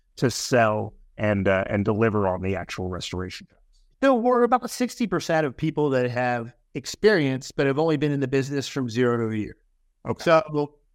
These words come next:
Speaker 2: carpet cleaners, contractors that want to transition, plumbers, people that, I don't know why, but we've had several people go through the course that were former,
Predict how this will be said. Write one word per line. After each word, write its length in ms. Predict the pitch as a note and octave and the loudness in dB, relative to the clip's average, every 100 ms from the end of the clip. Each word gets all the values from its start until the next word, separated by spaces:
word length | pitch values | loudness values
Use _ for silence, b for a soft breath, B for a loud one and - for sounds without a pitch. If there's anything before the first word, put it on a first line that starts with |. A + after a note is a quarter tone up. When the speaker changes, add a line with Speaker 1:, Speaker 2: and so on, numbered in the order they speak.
| _ _ - | _ _ 0
Speaker 2:
carpet 260 | F#3 F#3 F3+ | 2 2 2
cleaners, 580 | F3 E3+ E3+ D#3+ - _ | 2 2 0 -2 -8 _
contractors 640 | - F3 F3 E3 D#3 D#3 C#3+ | 2 2 4 2 0 -2 -4
that 80 | |
want 140 | D3 D3+ | -2 -2
to 60 | |
transition, 800 | C#3+ D3+ C#3 C3 C#3+ D#3 D3 D3 D3+ _ _ - | -2 -2 -2 -2 -4 -2 -4 -4 -8 _ _ -2
plumbers, 640 | F3 E3+ E3 D#3+ D3+ - _ _ _ _ - | 2 2 2 2 -2 -10 _ _ _ _ -2
people 360 | A3+ A#3+ A3 | 2 6 4
that, 360 | E3 D3+ - _ _ _ _ _ _ _ _ _ _ - | 6 0 -2 _ _ _ _ _ _ _ _ _ _ 0
I 120 | E3+ | 4
don't 180 | A3 B3 | 4 4
know 120 | G#3 | 2
why, 300 | D3+ C3+ C3 | 2 2 0
but 160 | A#2+ C#3 | -2 -2
we've 220 | D#3+ D#3+ | 0 2
had 260 | D3+ C3+ | 2 0
several 320 | - D3 D3 D#3 | 0 -2 -2 0
people 200 | E3+ C#3+ | 0 0
go 140 | C#3+ | 0
through 120 | C3+ | 0
the 100 | A#2+ | -6
course 360 | - C3 A#2+ - | -2 -2 -2 -2
that 160 | C3 B2 | -4 -4
were 120 | A2+ | -6
former, 600 | - C#3+ C#3 C3+ C3+ | -2 0 2 0 -2